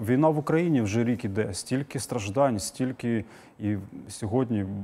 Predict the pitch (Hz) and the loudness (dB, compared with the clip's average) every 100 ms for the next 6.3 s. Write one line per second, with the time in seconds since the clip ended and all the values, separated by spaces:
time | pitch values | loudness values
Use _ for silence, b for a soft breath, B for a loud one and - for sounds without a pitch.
0 | - 110 113 110 - 98 110 101 117 123 | -2 0 0 -4 -4 0 0 2 2 2
1 | 104 110 120 - - 113 104 101 113 98 | 0 -4 -6 -8 -6 -4 -2 0 0 0
2 | 95 101 123 113 107 - 98 - 98 101 | 0 2 2 2 -2 -8 -10 -8 -6 -4
3 | 120 113 - 113 - 117 120 107 B B | -4 -4 -6 -6 0 2 2 0 B B
4 | B _ - - 98 113 131 113 110 - | B _ -8 -4 0 2 4 2 0 0
5 | 101 120 131 127 110 - 113 131 117 104 | -2 2 2 0 -6 0 2 4 4 2
6 | 104 - | 0 -4